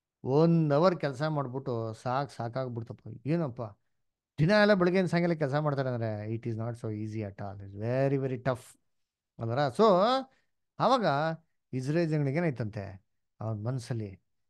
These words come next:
ಆ, ದ್ವೇಷ ಬರಕ್ ಶುರು ಆಯ್ತು. ಯಾರ ಮೇಲೆ? ಐಗುಪ್ತ ದೇಶದ ರಾಜನ ಮೇಲೆ ದ್ವೇಷ ಬರಕ್ ಶುರು ಆಯ್ತು. ಯಾವ, ಯಾವ್ದು ಬೇಡಪ್ಪ,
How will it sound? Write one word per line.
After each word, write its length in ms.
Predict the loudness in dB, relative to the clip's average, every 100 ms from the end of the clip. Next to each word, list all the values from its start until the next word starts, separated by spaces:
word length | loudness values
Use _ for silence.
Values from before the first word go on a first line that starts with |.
| _ -10
ಆ, 240 | -8 -6 -8
ದ್ವೇಷ 360 | -4 -6 -4
ಬರಕ್ 300 | -6 -8 -10
ಶುರು 180 | -10 -10
ಆಯ್ತು. 280 | -10 -12 -2
ಯಾರ 160 | -2
ಮೇಲೆ? 380 | 0 -2 -4 -8 -8
ಐಗುಪ್ತ 360 | -6 -6 -4
ದೇಶದ 360 | -6 -4 -6 -2
ರಾಜನ 280 | -2 0 -2
ಮೇಲೆ 260 | -2 -2
ದ್ವೇಷ 320 | -4 -6 -4
ಬರಕ್ 280 | -6 -6 -8
ಶುರು 180 | -10 -10
ಆಯ್ತು. 400 | -10 -12 -16 -18 _ _ _ _ _ _ -6
ಯಾವ, 840 | -2 0 0 0 0 -2 -6 -8
ಯಾವ್ದು 640 | -8 -4 -2 0 0 0 -2
ಬೇಡಪ್ಪ, 600 | 0 0 0 -2 -4